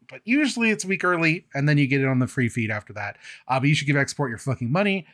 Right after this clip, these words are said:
uh, 'cause they put out a bunch of great shows. Uh, there's a ton of 'em. Please listen to Pardon My Franchise, uh, and be confused as to what the fuck the Highlander series is, because I don't,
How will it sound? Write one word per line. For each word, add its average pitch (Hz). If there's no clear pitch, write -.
uh, 113
'cause 104
they 107
put 131
out 113
a 104
bunch 104
of 107
great 107
shows. 180
Uh, 107
there's 131
a 127
ton 120
of 95
'em. -
Please 156
listen 139
to 127
Pardon 151
My 170
Franchise, 123
uh, 123
and 127
be 151
confused 175
as 165
to 160
what 165
the 247
fuck -
the 180
Highlander 185
series 113
is, 98
because 123
I 160
don't, 220